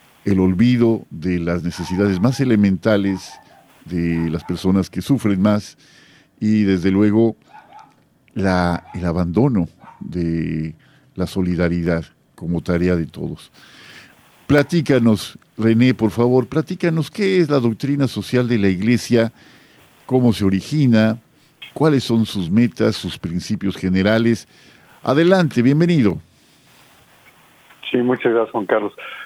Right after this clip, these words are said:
Speaker 2: Pues mira, es, es un tema realmente profundísimo. Normalmente la doctrina social de la Iglesia tiende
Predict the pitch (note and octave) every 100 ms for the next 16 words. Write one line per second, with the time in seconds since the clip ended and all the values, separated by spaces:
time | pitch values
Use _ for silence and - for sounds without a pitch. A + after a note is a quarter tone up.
0 | - _ - C3+ F3+ D3+ - C#3 C#3 -
1 | D3+ F#3 F#3 F3 E3+ F3+ C#3+ A#2 A#2+ C3+
2 | C#3+ - - G#2 - G#2+ B2 C3 - B2+
3 | B2+ F3 - - - - - - - -
4 | - - - A#2+ A#2 B2+ C#3+ D3+ D3 D3
5 | - D3+ D3 C3 - A2+ A2 G#2+ G#2+ -
6 | C3 B2+ C3 - B2 B2+ B2+ G#2+ G#2 A#2
7 | A2+ D3 C3 - _ _ - - _ _
8 | _ B2+ B2+ C3 A#2+ B2+ B2 B2+